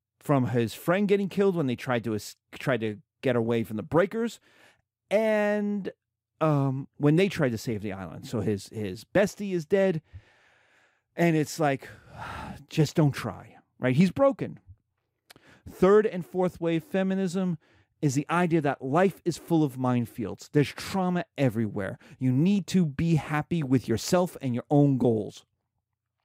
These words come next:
The older generation and their traditions are not always helpful, and they have their own traumas. And there's intersectionality.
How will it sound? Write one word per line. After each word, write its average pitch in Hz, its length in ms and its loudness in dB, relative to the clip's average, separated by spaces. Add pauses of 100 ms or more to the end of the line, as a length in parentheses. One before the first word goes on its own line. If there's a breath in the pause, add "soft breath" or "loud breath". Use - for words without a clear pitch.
(380 loud breath)
The 151 140 0
older 202 360 4
generation 190 640 -4 (220 soft breath)
and 117 200 -4
their 110 100 0
traditions 196 580 -2 (160)
are 117 120 -8
not 151 400 -4
always 170 320 0
helpful, 135 440 -4 (180 soft breath)
and 147 180 0
they 170 80 2
have 151 320 0
their 185 160 2 (160)
own 175 440 4
traumas. - 640 -6 (2250 soft breath)
And 117 140 2
there's 107 140 2
intersectionality. 160 960 -4